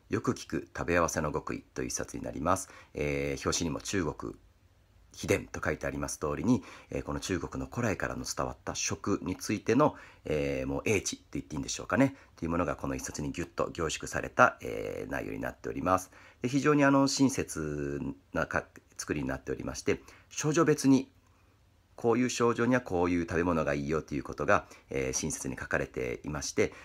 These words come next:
で、あとそのメカニズムっていうようなものもきちんと説明されておりますし、そしてその前半の方にこの著者の、えー、楊先生のプロフィール、エピソードなども書かれているんですが、本当に中国古来からの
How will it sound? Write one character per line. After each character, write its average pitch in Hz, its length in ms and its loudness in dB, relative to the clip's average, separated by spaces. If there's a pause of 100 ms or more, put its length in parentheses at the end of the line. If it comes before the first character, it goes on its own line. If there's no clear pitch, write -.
で、 - 80 0
あ 165 60 -2
と - 100 2
そ 92 120 -2
の 73 380 0
メ 90 140 -2
カ 117 100 -2
ニ 120 140 2
ズ 107 80 -2
ム 85 100 2
っ - 20 -4
て - 120 -6
い - 20 0
う 76 60 -2
よ 73 40 -2
う 73 40 -4
な 73 40 -2
も 73 60 -2
の 71 80 -4
も 65 120 -6
き - 80 -14
ち 73 100 -6
ん - 20 -4
と - 80 -12
説 - 260 -8
明 69 120 -4
さ 69 160 -4
れ 69 100 -4
て 65 560 -2
お 60 100 -4
り 65 140 -6
ま 67 140 -6
す - 260 -6
し、 117 220 0 (500)
そ 143 140 -6
し - 40 -4
て - 60 -4
そ 120 140 -2
の 92 420 4
前 104 140 6
半 98 200 4
の 90 60 4
方 87 180 0
に 76 140 -2
こ - 160 -8
の 69 140 0
著 - 180 -6
者 69 140 0
の、 53 260 -4
え 69 120 -6
ー、 - 20 -2
楊 78 180 2
先 62 200 -6
生 58 180 -4
の 52 180 -4 (340)
プ - 100 -4
ロ 76 80 2
フ - 100 -4
ィ 73 80 0
ー - 20 -4
ル、 - 160 -4
エ - 40 -6
ピ - 60 -8
ソ 73 140 2
ー - 40 -2
ド 60 80 -4
な 69 100 -2
ど 69 80 -6
も - 100 -8
書 - 80 -12
か - 80 -2
れ 67 80 -2
て - 140 -8
い 71 40 -2
る 73 100 -6
ん 71 40 -4
で - 80 -8
す - 140 -4
が、 104 100 2 (320)
本 151 160 0
当 151 80 2
に 143 80 6
中 139 180 2
国 101 220 2
古 107 100 0
来 80 160 0
か 73 120 -2
ら 69 100 -2
の 107 180 -4